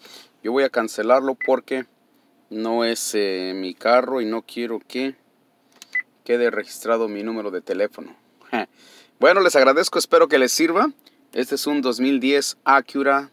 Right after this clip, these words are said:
D M X. Ahí está el video, espero que trabaje, ¿eh? Bueno, muchas gracias, inscríbase a mi canal.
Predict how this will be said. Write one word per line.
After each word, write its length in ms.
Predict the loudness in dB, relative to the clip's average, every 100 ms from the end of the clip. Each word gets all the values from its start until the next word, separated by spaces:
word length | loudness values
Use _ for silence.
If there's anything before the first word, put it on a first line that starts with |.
| -8
D 280 | -2 -2 -2
M 380 | -2 0 -2 -4 -2
X. 640 | -2 -2 -8 -6 -6 -8 _ _ _ _
Ahí 160 | -2 -2
está 160 | 2 0
el 60 |
video, 460 | 2 0 2 0 -4 _
espero 340 | -20 -8 -4 -4
que 140 | -6
trabaje, 540 | -6 -2 -2 -4 -6 -10
¿eh? 80 | -12 _ _ -20 _ _ _
Bueno, 240 | -4 -2 -2
muchas 240 | -4 0
gracias, 400 | 2 4 2 0
inscríbase 460 | -2 -2 2 4 4
a 40 |
mi 120 | 0
canal. 400 | 0 2 2 0